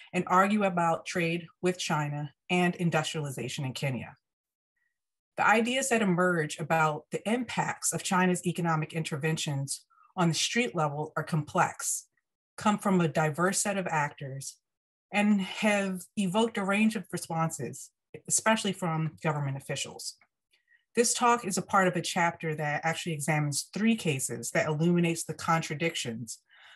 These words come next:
between Kenya's domestic policy and its foreign policy with China. The two other cases examine Kenyan perspectives on Ken-,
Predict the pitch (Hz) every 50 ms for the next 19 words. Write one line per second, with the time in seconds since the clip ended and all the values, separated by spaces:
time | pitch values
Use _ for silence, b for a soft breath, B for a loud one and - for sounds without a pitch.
0 | B B 180 170 - 196 185 175 165 - - 196 196 196 185 185 175 - - 156
1 | 156 151 165 - - 226 220 - 226 214 214 214 220 220 - - 220 220 220 -
2 | b b b b b b - 185 196 196 185 180 175 - - 180 170 160 156 -
3 | - 160 147 131 127 - - 120 117 110 - - - - - - - - _ _
4 | B B B B B - 220 214 - - 294 294 247 214 214 214 214 208 - -
5 | 180 175 175 - 170 160 160 - 165 143 147 156 160 160 160 151 147 147 - 180
6 | 180 175 170 165 160 - 160 - - - 156 156 - - 151 - 170 156 147 -
7 | - - 185 175 170 -